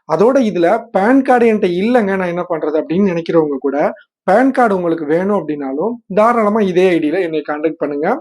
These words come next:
அந்த பா-, பான் கார்டு வேணும்னு நினைக்கிறவங்க உங்களுக்கு, அஹ், முந்நூறு ரூபாய் செலவாகும். இங்க நான் தினாரா நீங்க தந்துடுறீங்க அப்படின்னா ஒன்னே கால் தினார் நான் வசூல் பண்றேன். ஒன்னே கால் தினார் கொடுத்தீங்க அப்படின்னா உங்களுக்கு பான் கார்டு அப்ளை பண்ணி தரேன். மூணு நாள்ல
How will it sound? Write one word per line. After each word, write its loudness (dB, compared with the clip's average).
அந்த 0
பா-, 4
பான் 2
கார்டு 2
வேணும்னு 0
நினைக்கிறவங்க -2
உங்களுக்கு, 2
அஹ், 0
முந்நூறு 2
ரூபாய் 2
செலவாகும். 0
இங்க 0
நான் -2
தினாரா 2
நீங்க 0
தந்துடுறீங்க 0
அப்படின்னா -2
ஒன்னே 4
கால் 4
தினார் -4
நான் -4
வசூல் -6
பண்றேன். -4
ஒன்னே 2
கால் 4
தினார் 0
கொடுத்தீங்க -2
அப்படின்னா -2
உங்களுக்கு 0
பான் 0
கார்டு 0
அப்ளை 0
பண்ணி -4
தரேன். -2
மூணு 2
நாள்ல 4